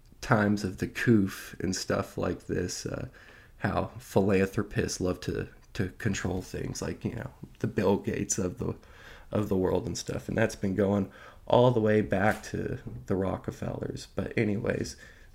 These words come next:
that's what the people of New Orleans knew about Doctor Ochsner. And so, yeah, Garrison would say that he wanted to arrest the whole Ochsner gang, but,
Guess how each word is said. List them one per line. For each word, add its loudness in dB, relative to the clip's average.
that's 2
what 2
the -8
people -2
of 0
New 0
Orleans 0
knew 2
about -4
Doctor -2
Ochsner. -2
And 0
so, 4
yeah, 2
Garrison 4
would 2
say 4
that -2
he 2
wanted 4
to 0
arrest 2
the -6
whole -2
Ochsner -4
gang, -4
but, -4